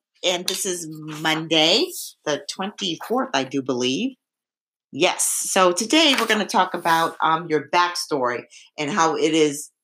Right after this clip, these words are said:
so, so key to your success. And your story is the most important information that you need to write it down, literally write it down word for word,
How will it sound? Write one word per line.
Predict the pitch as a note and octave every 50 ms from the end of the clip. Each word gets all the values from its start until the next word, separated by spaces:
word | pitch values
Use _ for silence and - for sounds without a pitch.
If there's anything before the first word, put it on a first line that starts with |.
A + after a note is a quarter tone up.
| _ _ -
so, | - - - - B3+ B3 A3+ G3+ F3+ E3+ D#3 -
so | - - - G#3+ F3+ E3 C#3+ -
key | - - F3 D#3 D3 -
to | - D3+
your | C3+ C#3 C#3 C3+
success. | - - C#3+ - - - D#3 C3 A2+ A2 - - - - - _ - - - - - _ -
And | F3+ F3+ F3 E3+ E3+ F3 - - _ _ _ _ F3+
your | F#3 G3+ G3+
story | G3+ - - F#4 G4 A4 G4 B3+ G#3
is | F#3+ F3+ - - G3 F#3+ -
the | G3 F3+
most | F#3 F#3+ F#3+ F#3+ F#3
important | F3 E3 - G#3+ G3+ F3 E3+ F3+ F#3+ F3+ F3+ - - _ _ _ _ _ _ F3
information | F3+ F3 - F3 E3+ E3 D#3+ D#3 - D#3+ D3+ D3+
that | D#3 D3 -
you | G3+ F#3
need | F3 E3 E3 -
to | D3+ D3 C#3 C3 - - - - C3 B2+ C3
write | C#3 D#3+ E3+ G3 A3 G#3+
it | G#3 F3+ - -
down, | - E3+ D#3 D3 C#3 C3 B2 C3 C#3+ D3+
literally | F#3 G#3 G#3 B3 A3+ G#3+ G#3 G3+ G3 F#3 -
write | F3 E3+ E3+ E3
it | D3+ C#3+
down | - D3+ C#3+ C#3 C#3 C#3 C3 B2+
word | C#3 E3 E3+ F3+ F3+ F3 -
for | - F3 D#3
word, | C#3+ C3+ C#3 C3+ C3 B2+ B2+ B2+